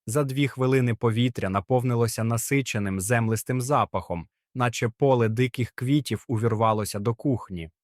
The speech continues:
Тепло лагідно пробуджувало ефірні олії у спеціях, поглиблюючи їхній смак. Лише легеньке підсмажування, і раптом моя їжа отримує душу.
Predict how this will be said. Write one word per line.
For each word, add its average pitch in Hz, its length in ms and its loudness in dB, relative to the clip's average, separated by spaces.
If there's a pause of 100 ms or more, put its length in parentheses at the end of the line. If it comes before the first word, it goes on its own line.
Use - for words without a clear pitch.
(420)
Тепло 170 420 2
лагідно 117 540 2
пробуджувало 110 800 0
ефірні 117 460 0
олії 127 480 2
у 120 100 -6
спеціях, 95 760 -2
поглиблюючи 117 800 0
їхній 107 360 -2
смак. 117 500 -4 (460)
Лише 151 340 2
легеньке 135 560 0
підсмажування, 95 920 -2 (240)
і 143 120 2
раптом 131 420 2
моя 127 300 2
їжа 120 420 0
отримує 107 580 0
душу. 98 500 -2